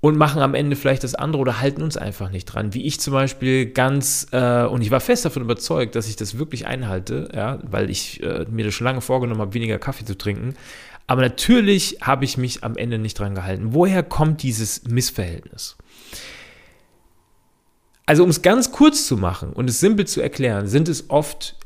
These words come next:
Erfahrungen, Erfahrungen, die wir in der Vergangenheit gemacht haben, die uns immer wieder in so eine Richtung lenken, die uns immer wieder dazu führen, dazu verführen, müsste man eigentlich sagen, falsche Entschlüsse zu treffen. Oder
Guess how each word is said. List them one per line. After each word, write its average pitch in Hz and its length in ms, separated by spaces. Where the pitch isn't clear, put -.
Erfahrungen, 123 840
Erfahrungen, 160 560
die 131 120
wir 139 60
in 131 60
der 123 80
Vergangenheit 147 500
gemacht 151 340
haben, 151 220
die 139 120
uns 151 280
immer 202 400
wieder 170 540
in 156 160
so 143 100
eine 143 240
Richtung 147 380
lenken, 95 320
die 104 100
uns 135 160
immer 165 340
wieder 156 220
dazu 127 320
führen, 113 680
dazu - 300
verführen, 107 960
müsste 110 220
man 110 140
eigentlich 104 320
sagen, 98 360
falsche - 580
Entschlüsse 160 480
zu - 120
treffen. - 480
Oder 151 320